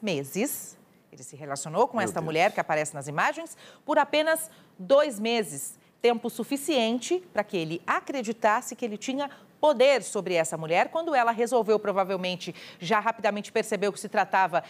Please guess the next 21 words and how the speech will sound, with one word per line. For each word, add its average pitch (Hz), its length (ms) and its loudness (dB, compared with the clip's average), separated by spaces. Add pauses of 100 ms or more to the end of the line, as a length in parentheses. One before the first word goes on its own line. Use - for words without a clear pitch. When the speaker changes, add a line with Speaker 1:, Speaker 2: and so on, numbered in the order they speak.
(140)
Speaker 1:
de 190 100 -2
um 254 60 2
relacionamento 214 640 0
abusivo, 226 720 0 (180)
ele 240 220 4
é 226 60 4
muito 226 240 -2
nervoso, 220 720 2
não 262 220 2
é 247 80 4
isso 247 140 -4
que - 80 0
eu 247 60 2
quero 247 200 2
pra 262 200 4
mim. 226 180 -2 (320)
O - 20 -20
que 277 120 -2
que 277 100 -4
ele 220 100 -2
fez? 339 520 0